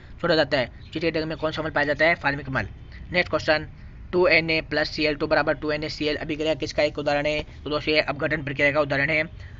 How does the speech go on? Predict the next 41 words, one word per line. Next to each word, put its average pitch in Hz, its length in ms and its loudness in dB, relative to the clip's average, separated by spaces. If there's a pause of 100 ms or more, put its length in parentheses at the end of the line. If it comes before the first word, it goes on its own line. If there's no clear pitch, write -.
अपघटन 156 360 -4
प्रतिक्रिया 143 500 0
का, 113 180 4 (280)
जिसको 165 200 -4
English 160 180 0
में 165 60 -6
बोला 151 140 4
जाता 147 200 2
है 151 60 6
decomposition 147 760 -4 (120)
reaction। 135 520 -4 (1600)
ये 151 80 -2
हो 151 80 0
गया। 156 300 0 (100)
आगे 143 140 -4
चलते 147 280 -2
हैं, 151 240 -2 (1400)
सहज - 300 2
जीवन 165 280 0
क्या 151 200 4
है? 147 120 4
ये - 320 -4
आपको 160 160 0
बताना 170 220 0
सहज - 180 -2
जीवन 160 180 -4
क्या 151 140 2
है? 156 180 2 (220)
तो 147 60 -6
दोस्तों 151 240 -2
ऐसी 156 320 -4
संगति 147 520 -4 (320)
जो 190 140 2
दोनों 175 280 0
भागीदारों 160 360 0
के 151 100 -4
अस्तित्व 151 260 -4
के 151 80 -4
लिए 151 100 2
आवश्यक 143 280 -2
है, 147 160 0